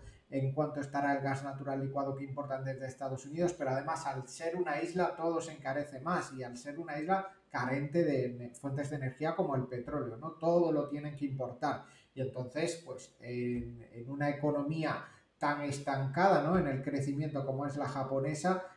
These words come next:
una, una crisis energética que amenazaba este año, además, con parones, con cierres y demás, con cortes de luz, pues tienen que tomar medidas, ¿no? Y ya, eh, se han puesto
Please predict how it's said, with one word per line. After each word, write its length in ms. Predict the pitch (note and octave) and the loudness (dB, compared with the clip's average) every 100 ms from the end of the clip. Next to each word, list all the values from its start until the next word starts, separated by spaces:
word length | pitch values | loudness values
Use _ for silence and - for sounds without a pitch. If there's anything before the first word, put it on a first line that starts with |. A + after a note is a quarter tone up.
| _ - | _ -8
una, 760 | C#3+ D3+ D3 C#3+ C#3 C#3 C3 - | -4 0 2 2 2 0 -2 -2
una 300 | C#3+ D3+ - | 0 2 0
crisis 460 | D3 D3+ - C#3 C#3+ | 2 2 2 -2 -2
energética 840 | C#3 C3+ - D3+ D#3 F3 E3+ C#3 | -6 -6 -4 -2 0 2 2 2
que 100 | C3 | -2
amenazaba 600 | B2+ C3 B2+ - D3 C#3+ | -2 -6 -6 -2 0 0
este 240 | - C#3 | -2 0
año, 240 | C#3 C#3 C#3 | 0 0 -2
además, 340 | B2+ C#3 C#3+ | -2 -2 -4
con 280 | - C3+ A#2+ | -4 -10 -8
parones, 760 | A#2+ B2 C#3+ C#3+ C#3+ C#3 C3+ | -6 0 2 2 0 -8 -10
con 400 | - C3 B2+ B2 - | -10 -8 -8 -10 -6
cierres 640 | C#3 D3 C#3+ C#3 C3+ C3 | 0 2 2 0 -2 -4
y 80 | C#3 | -6
demás, 320 | B2+ B2 D3 | -6 -4 -4
con 200 | - C3 | -4 -8
cortes 400 | - C#3+ C#3 C3 | -4 -4 -2 -6
de 120 | C#3 C3+ | 0 6
luz, 280 | E3+ G3 - - - | 6 6 2 -6 -6
pues 360 | C#3 C3+ - - | 0 2 0 0
tienen 320 | D#3+ E3+ E3 | 4 4 4
que 80 | D#3 | 0
tomar 340 | D3 D3 C#3+ | 0 2 2
medidas, 380 | C3 B2+ B2 A#2 | 2 0 0 -2
¿no? 120 | D3+ | -2
Y 60 | C#3+ | 2
ya, 600 | C#3+ D3 - C#3+ C#3 C#3 | 4 4 0 0 2 4
eh, 40 | C3 | 2
se 120 | C#3+ | 0
han 160 | C#3 | -4
puesto 580 | C#3 C3+ - C#3 C3 - | -2 -4 0 2 2 0